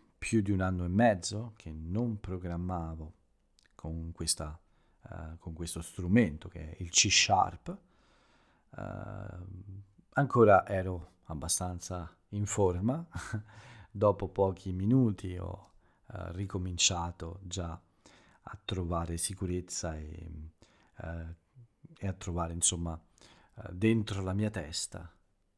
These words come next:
tutte le informazioni necessarie a fare, a creare questo piccolo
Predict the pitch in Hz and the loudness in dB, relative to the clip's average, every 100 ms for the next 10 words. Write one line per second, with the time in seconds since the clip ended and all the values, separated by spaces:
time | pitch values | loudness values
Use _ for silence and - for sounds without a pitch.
0 | _ 123 113 104 90 90 - 92 90 90 | _ -4 -2 -4 -6 -6 -6 -6 -6 -6
1 | - 90 87 92 104 101 87 - 87 87 | -4 -6 -6 -4 -2 0 2 2 2 -8
2 | - - _ - - - - 101 87 - | -16 -20 _ -20 -20 -20 6 8 8 10
3 | 101 87 90 110 104 - 92 87 85 90 | 12 12 6 -2 -6 -6 -4 -4 -4 -6
4 | 120 - _ _ - _ - _ _ _ | -8 -12 _ _ -20 _ -20 _ _ _
5 | _ _ _ - 127 120 104 - - 98 | _ _ _ 6 8 6 4 -2 -2 -2
6 | 87 - | -2 -8